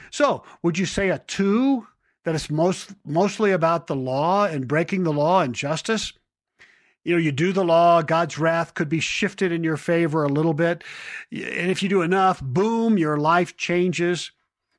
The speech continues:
Jesus says, "Blessed be those who pull off more than others." I mean, if that's what you're thinking primarily, or do you put a seven point seven five three four, <laughs> right? Jesus has come with a message of rescue for abysmal failures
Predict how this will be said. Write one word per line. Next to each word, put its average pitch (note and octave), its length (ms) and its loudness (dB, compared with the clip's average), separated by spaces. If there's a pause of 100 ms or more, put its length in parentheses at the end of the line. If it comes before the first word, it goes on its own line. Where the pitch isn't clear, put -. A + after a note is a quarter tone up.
(200)
Jesus F3+ 320 -2
says, G3+ 260 0
"Blessed C#3+ 720 -2 (220)
be F3 260 0
those D#3+ 380 0
who F3 80 0
pull D#3 260 0
off D#3 260 4
more D3 220 0
than C#3+ 160 -2
others." D3 400 -2
I C#3+ 40 -4
mean, C#3+ 100 -2
if C#3 80 -4
that's E3+ 200 0
what F3+ 140 -4
you're E3+ 100 -4
thinking D#3+ 380 -4
primarily, D#3+ 600 -2 (500)
or G#3+ 480 2 (480)
do E3+ 80 -4
you F3 100 2
put G3 320 0 (140)
a D#3+ 100 -10
seven G#3 400 -2
point G3 240 0
seven G3 320 0
five F3 320 0
three F3 300 -2
four, C3+ 500 -4
<laughs> - 0 -
right? D3+ 400 -4 (600)
Jesus F#3+ 560 -2 (320)
has E3+ 260 0
come G3+ 380 0
with F3 160 0
a E3 60 0
message F3 540 0
of D3 140 -2
rescue F3 480 0
for D#3+ 240 -2
abysmal D3 400 -4
failures D3+ 640 -6